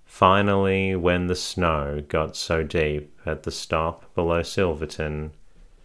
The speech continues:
a carrier by the name of Snyder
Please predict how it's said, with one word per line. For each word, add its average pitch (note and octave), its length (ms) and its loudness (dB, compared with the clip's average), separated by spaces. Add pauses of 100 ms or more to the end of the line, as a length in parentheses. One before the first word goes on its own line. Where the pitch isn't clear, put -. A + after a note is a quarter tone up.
(400)
a F2+ 140 -2
carrier F#2+ 720 2
by F2 260 4
the F2 120 0
name F2 420 0
of F2+ 120 -2
Snyder D2+ 760 0